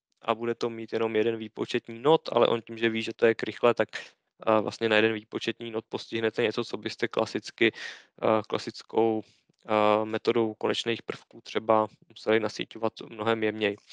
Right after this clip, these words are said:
No a pak je tady mezi, eh, to jsou ty, eh, jedna D, nula D sítě, které můžou propojovat, eh, ty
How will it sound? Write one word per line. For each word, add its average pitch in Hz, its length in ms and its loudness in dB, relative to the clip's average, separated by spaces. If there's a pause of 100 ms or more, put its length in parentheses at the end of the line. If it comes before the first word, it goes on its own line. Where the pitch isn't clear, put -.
(340)
No 156 100 8
a 156 60 8
pak - 200 2
je 143 60 6
tady 143 220 6
mezi, 127 360 2 (320)
eh, 110 200 2
to 113 100 -10
jsou 120 200 -6
ty, 117 440 2
eh, - 60 -18 (240)
jedna 120 340 2
D, 117 240 4
nula 117 260 2
D 120 240 4
sítě, 151 480 4 (640)
které 110 480 2
můžou 113 420 -10
propojovat, 113 720 6 (140)
eh, - 40 -6 (680)
ty 107 240 -8